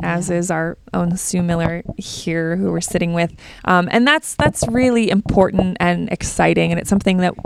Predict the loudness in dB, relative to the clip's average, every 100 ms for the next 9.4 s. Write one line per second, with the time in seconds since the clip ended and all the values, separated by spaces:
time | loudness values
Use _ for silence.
0 | 0 2 4 2 0 2 2 4 4 2
1 | -2 0 0 0 0 0 0 0 2 0
2 | -2 -2 -4 -4 -4 -4 -4 -8 -6 -8
3 | -8 -8 -8 -8 -8 -8 -10 -14 -18 -10
4 | -10 -8 -10 -8 -6 -6 -6 -6 -6 -8
5 | -10 -10 -8 -10 -10 -8 -8 -6 -8 -8
6 | -10 -8 -6 -6 -8 -8 -8 -8 -10 -8
7 | -8 -8 -12 -20 _ _ -12 -12 -10 -10
8 | -10 -12 -12 -12 -8 -8 -6 -6 -6 -8
9 | -6 -6 -8